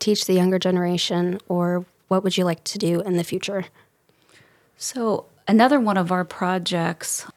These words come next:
Speaker 2: is in conjunction with the fort. We secure a grant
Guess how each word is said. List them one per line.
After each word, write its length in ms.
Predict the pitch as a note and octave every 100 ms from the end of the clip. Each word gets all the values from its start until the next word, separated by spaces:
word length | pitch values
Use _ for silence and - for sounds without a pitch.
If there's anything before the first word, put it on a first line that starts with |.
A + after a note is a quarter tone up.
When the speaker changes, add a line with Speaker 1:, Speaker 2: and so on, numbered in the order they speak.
| _ -
Speaker 2:
is 160 | F#3+ F3+
in 80 | F3+
conjunction 480 | G3 F3+ F3+ - F3
with 140 | F3
the 80 | E3
fort. 760 | - F#3 D#3+ E3 G#3 - - - _ F3+
We 600 | F3+ F3+ F3 F3+ F3 - _ _
secure 640 | - - - - F#3+ F#3 -
a 240 | E3+ E3
grant 800 | D#3+ F3 F3+ E3 D3+ F#3 -